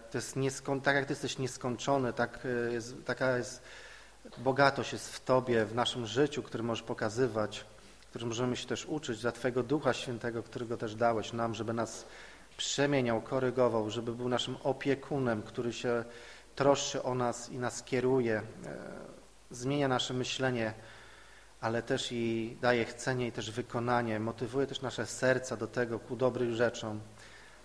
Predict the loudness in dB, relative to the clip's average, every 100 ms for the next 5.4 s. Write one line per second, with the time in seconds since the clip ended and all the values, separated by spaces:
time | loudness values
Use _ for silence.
0 | -10 -4 -2 0 -2 -4 -6 -12 -20 -14
1 | -6 0 0 2 2 0 -2 0 2 0
2 | 2 4 4 2 0 0 0 2 2 2
3 | 0 -2 -4 -2 -2 -2 -2 -4 -4 -4
4 | -6 -6 -2 -2 -2 -6 -18 -20 -14 -6
5 | -2 2 4 2